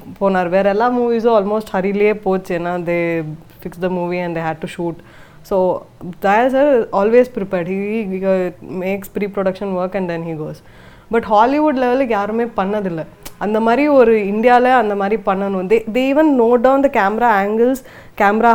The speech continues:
height, camera lens எல்லாமே நோட் டவுன் பண்ணி தான் ஷூட்டிங்கே போறாங்க. அங்க போய்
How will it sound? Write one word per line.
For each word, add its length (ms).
height, 220
camera 240
lens 180
எல்லாமே 460
நோட் 180
டவுன் 160
பண்ணி 180
தான் 180
ஷூட்டிங்கே 380
போறாங்க. 380
அங்க 260
போய் 260